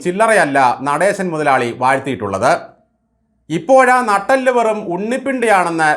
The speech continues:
വെള്ളാപ്പള്ളി മനസ്സിലാക്കി കഴിഞ്ഞു. ഞങ്ങളിങ്ങനെ സാർവദേശീയ പശ്ചാത്തലം പറഞ്ഞും തീവ്ര വലതുപക്ഷത്തെ എതിർത്തും ഫലസ്തീനെ കൊണ്ടുവന്ന് കൂടെ പൊറുപ്പിച്ചും ഹൈന്ദവതയെ കയറി ചൊറിഞ്ഞും ന്യൂനപക്ഷത്തെ താലോലിച്ചും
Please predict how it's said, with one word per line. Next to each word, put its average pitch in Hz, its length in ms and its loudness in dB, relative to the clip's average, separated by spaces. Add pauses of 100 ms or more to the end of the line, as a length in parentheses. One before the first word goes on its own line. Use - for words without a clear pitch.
(100)
വെള്ളാപ്പള്ളി 175 560 0 (220)
മനസ്സിലാക്കി 143 520 -4
കഴിഞ്ഞു. 104 340 -2 (960)
ഞങ്ങളിങ്ങനെ 262 680 2
സാർവദേശീയ 247 600 0 (100)
പശ്ചാത്തലം 226 580 0
പറഞ്ഞും 175 340 0 (760)
തീവ്ര 226 340 0 (100)
വലതുപക്ഷത്തെ 233 680 0 (160)
എതിർത്തും 190 380 -2 (800)
ഫലസ്തീനെ 226 560 0 (100)
കൊണ്ടുവന്ന് 226 440 0
കൂടെ 208 360 2
പൊറുപ്പിച്ചും 165 520 0 (640)
ഹൈന്ദവതയെ 233 760 2
കയറി 208 340 0
ചൊറിഞ്ഞും 175 420 -2 (560)
ന്യൂനപക്ഷത്തെ 233 720 2 (120)
താലോലിച്ചും 202 640 4